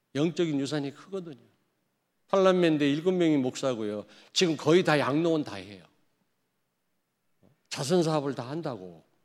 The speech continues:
그 어머님으로부터 물려받은 정신적인 유산이거든요. 영적인 유산이거든요. 그런 부분을 생각한다고 할 때는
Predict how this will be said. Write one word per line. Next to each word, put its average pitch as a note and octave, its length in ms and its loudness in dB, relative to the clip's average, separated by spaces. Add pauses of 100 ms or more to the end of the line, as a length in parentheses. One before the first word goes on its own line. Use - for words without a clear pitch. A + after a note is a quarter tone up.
(400)
그 F#3 100 0
어머님으로부터 F#3 1080 8
물려받은 D#3+ 580 4
정신적인 E3+ 600 0
유산이거든요. A#2 580 -4
영적인 F3 360 -4
유산이거든요. B2+ 760 -12 (1800)
그런 G3 280 6
부분을 F3+ 380 6
생각한다고 D#3+ 680 2
할 C3+ 120 -4
때는 C#3 340 0